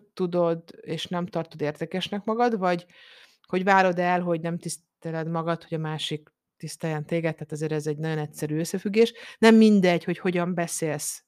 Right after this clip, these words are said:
magadról, tehát hogy nyilvánítod ki azt, hogy te milyen vagy, hogyan értékeled magad, vagy hogy milyennek tartod magad, különösen a többi előtt, ö, többi ember előtt.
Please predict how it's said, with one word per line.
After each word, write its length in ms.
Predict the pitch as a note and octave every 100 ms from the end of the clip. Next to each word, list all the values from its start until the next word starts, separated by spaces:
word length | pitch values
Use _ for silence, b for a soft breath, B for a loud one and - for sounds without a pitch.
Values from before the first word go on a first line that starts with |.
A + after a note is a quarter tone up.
| _
magadról, 680 | E3+ F#3 F3+ E3+ D#3 D3+ B2+
tehát 200 | - D#3
hogy 220 | - F#3
nyilvánítod 800 | F#3 F#3+ F#3 F#3 F3+ F3 F3 E3
ki 340 | - F3+ F3+ F3+ B B B
azt, 280 | - F#3 F3+
hogy 120 | F#3
te 140 | - F3+
milyen 460 | F#3 F3+ F3 F3
vagy, 440 | E3 E3+ E3+ E3+ F3 b b b
hogyan 240 | F3+ F3+
értékeled 840 | F3+ F3 F3 F3 D#3+ - F3 E3+ E3
magad, 480 | E3 E3 E3+ E3+ F3 E3+ F3 _ _ _ _ _ _ _ _ _ -
vagy 100 | F3
hogy 80 | F#3
milyennek 320 | G3+ F#3+ E3+
tartod 500 | G3 F3 F3 F#3 F3
magad, 480 | F3 E3 E3 E3 D#3
különösen 340 | E3+ D#3+ D#3+
a 20 |
többi 280 | D3+ E3 E3
előtt, 440 | E3 D#3+ D#3 _ _
ö, 140 | -
többi 240 | D#3 G3 F3+
ember 220 | F3 E3+
előtt. 260 | E3 D#3